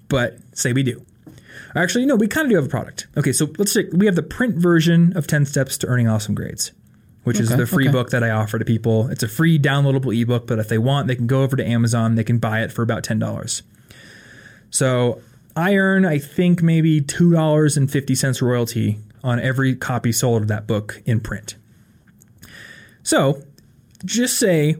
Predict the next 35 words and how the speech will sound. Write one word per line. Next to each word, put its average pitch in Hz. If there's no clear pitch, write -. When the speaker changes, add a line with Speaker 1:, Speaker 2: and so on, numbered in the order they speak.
Speaker 1:
we, 175
that's 185
the 175
only 175
thing 160
we 147
have. 123
If 143
that's 156
the 165
only 190
thing 175
we 165
use 147
to -
make 135
money, 117
then 131
it's 113
two -
dollars 156
and 135
fifty 139
cents 113
times 127
however 160
many 143
units 131
we 127
need 117
to 117
ship 113
to -
not 117
starve. 107